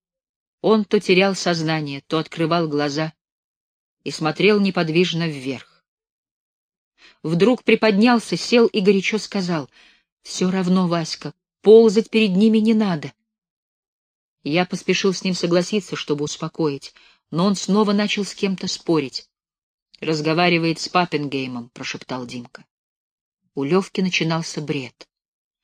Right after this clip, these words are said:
На ощупь можно было почувствовать, что лоб его горит. Я испугался и принялся изо всех сил стучать в дверь амбара. Дверь открылась,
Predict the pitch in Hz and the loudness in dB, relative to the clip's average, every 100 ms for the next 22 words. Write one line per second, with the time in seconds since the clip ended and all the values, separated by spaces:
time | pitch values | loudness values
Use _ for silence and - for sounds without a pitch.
0 | _ _ - - 180 214 240 - 226 220 | _ _ -18 -2 2 4 2 0 2 2
1 | 220 208 220 214 214 - 226 - 208 - | 4 4 4 4 0 -2 -4 -2 -4 -4
2 | - 208 233 226 190 170 165 175 180 151 | 0 2 2 2 2 2 2 2 0 -2
3 | _ - _ _ _ _ - 175 202 - | _ -20 _ _ _ _ -2 2 2 2
4 | - 202 220 202 - 196 202 196 185 214 | 0 2 2 0 -2 0 0 0 0 0
5 | 208 196 - - - 214 - 202 - 208 | 0 -2 -2 -2 -2 -4 -4 -4 0 0
6 | 185 175 226 190 170 147 147 117 120 _ | 2 4 6 4 2 -2 -4 -6 -14 _
7 | _ _ _ _ _ - 147 165 185 202 | _ _ _ _ _ -16 -6 2 4 4
8 | 196 - 202 226 170 - - - | 2 0 2 4 2 -2 -10 -14